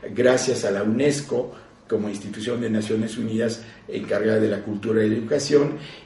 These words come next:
y va a haber una serie de acciones internacionales, eh, de la cual la emblemática i-, inicial es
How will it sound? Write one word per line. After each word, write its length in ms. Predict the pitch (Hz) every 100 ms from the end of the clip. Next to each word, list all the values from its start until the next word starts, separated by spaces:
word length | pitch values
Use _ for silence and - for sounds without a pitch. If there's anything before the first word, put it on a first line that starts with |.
| -
y 240 | 139 135
va 140 | 139 131
a 0 |
haber 180 | 139 139
una 140 | 135
serie 320 | - 131 131
de 300 | 127 123 127 - - - - - -
acciones 640 | 110 - 160 160 156 -
internacionales, 1040 | 123 117 113 107 120 110 104 123 - - - - - -
eh, 300 | - 110 107
de 60 | 107
la 180 | 107 -
cual 180 | 131 120
la 60 |
emblemática 880 | 110 107 110 120 170 170 127 - 110
i-, 220 | 107 104
inicial 540 | 107 107 107 127 120 110
es 180 | 107